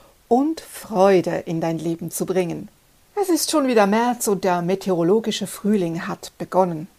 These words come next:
obwohl ich das Gefühl habe, dass dieser Winter ein Dauerfrühling war, respektive ist. Aber das Wort Frühling klingt für mich immer nach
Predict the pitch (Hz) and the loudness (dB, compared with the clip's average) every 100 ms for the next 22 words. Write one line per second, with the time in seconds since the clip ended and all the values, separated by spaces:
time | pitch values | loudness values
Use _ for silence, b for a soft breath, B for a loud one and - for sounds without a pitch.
0 | - 180 175 170 165 - 165 180 202 196 | -14 -8 -8 -8 -12 -12 -10 -6 -4 -2
1 | 180 175 165 160 165 - 208 226 220 185 | -2 -2 -4 -4 -8 -8 -4 0 0 -2
2 | 190 202 170 151 - - 170 175 220 214 | -4 -6 -6 -8 -10 -6 0 4 4 2
3 | - 202 190 190 175 175 170 165 - - | -2 -4 -2 -2 -2 -2 -2 -6 -8 -12
4 | - 180 - 175 - - _ _ _ - | -8 -6 -6 -6 -8 -18 _ _ _ -2
5 | 190 190 - 175 170 - B B B - | 0 0 -2 -4 -4 -8 B B B -12
6 | - 170 175 302 247 175 160 - B B | -6 0 6 8 6 4 0 -8 B B
7 | B B - 202 190 - 180 165 - 196 | B B 0 0 0 -2 -2 -2 -2 -2
8 | 180 156 151 | -2 -4 -6